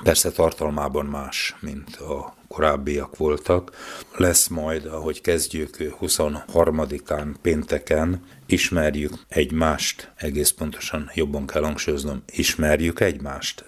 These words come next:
címmel. Beszélgetés lesz a házaspár kapcsolati problémákról, a Teljesen idegenek című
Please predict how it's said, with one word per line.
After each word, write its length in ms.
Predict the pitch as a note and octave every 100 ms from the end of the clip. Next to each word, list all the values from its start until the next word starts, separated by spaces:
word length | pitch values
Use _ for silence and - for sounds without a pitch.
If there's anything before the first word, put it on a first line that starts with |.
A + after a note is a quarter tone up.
| -
címmel. 600 | - D2+ D2+ D#2+ F#2 G2+ - - - - -
Beszélgetés 880 | F2 E2 E2+ D#2 D2+ D2 D#2 C#2+ -
lesz 440 | E2 F#2 F2+ - -
a 300 | - D2+ -
házaspár 880 | - D2+ D2+ D2 - - D2+ C#2+ - - -
kapcsolati 760 | - D#2+ - D2+ C#2+ - D2+ -
problémákról, 1080 | - D2+ C#2 D2 D2+ D#2 C#2+ C#2 E2 F#2 G2+ - - - - - -
a 400 | - D2 D2 -
Teljesen 560 | - F2 E2 D2+ - D2+
idegenek 540 | D2+ D#2 C#2+ C#2+ C#2+
című 560 | - - D2+ C#2+ C#2+